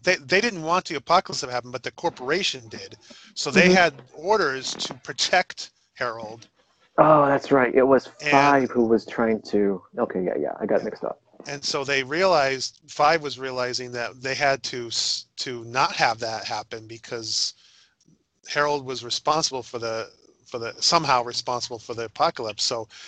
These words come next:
Speaker 1: and Har-, uh, Hazel or Cha-Cha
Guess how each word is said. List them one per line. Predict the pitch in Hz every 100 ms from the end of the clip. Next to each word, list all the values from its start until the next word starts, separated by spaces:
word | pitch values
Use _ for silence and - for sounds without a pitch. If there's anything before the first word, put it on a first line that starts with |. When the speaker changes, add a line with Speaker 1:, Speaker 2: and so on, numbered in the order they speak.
| - _
Speaker 1:
and | 135 123
Har-, | 151 160 165 -
uh, | 135 127 127
Hazel | - 160 180 147 123 120 _ _ _ _ _ _ _
or | 135
Cha-Cha | - 175 202 - 139 123